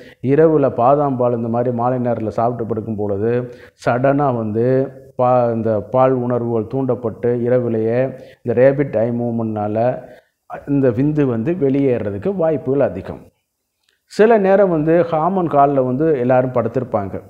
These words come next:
காமன் ஹால்ல வந்து படுத்திருக்கும் போது, குடும்பத்துல வந்து எல்லாரும் படுத்திருக்கும் பொழுது பார்த்தீங்கன்னா, ஆண் பெண் பக்கத்துல அல்லது தள்ளி படுத்திருப்பாங்க. அவர்கள் உடம்பிலிருந்து வெள-, வெளியேறக்கூடிய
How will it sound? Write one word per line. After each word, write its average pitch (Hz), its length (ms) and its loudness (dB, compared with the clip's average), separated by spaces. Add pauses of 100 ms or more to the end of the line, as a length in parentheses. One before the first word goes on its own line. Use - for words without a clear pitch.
(580)
காமன் 202 480 0
ஹால்ல 156 280 2
வந்து 139 160 -2
படுத்திருக்கும் 127 380 -2
போது, 143 180 0
குடும்பத்துல 139 540 -2
வந்து 120 160 -2
எல்லாரும் 120 380 0
படுத்திருக்கும் 113 480 -4
பொழுது 104 240 -4
பார்த்தீங்கன்னா, 107 760 -4
ஆண் 120 300 -4
பெண் 120 240 -4
பக்கத்துல 117 400 -2
அல்லது 117 180 0
தள்ளி 117 220 -2
படுத்திருப்பாங்க. 110 640 -6 (580)
அவர்கள் 190 440 4
உடம்பிலிருந்து 175 760 2
வெள-, 147 420 0
வெளியேறக்கூடிய 135 800 2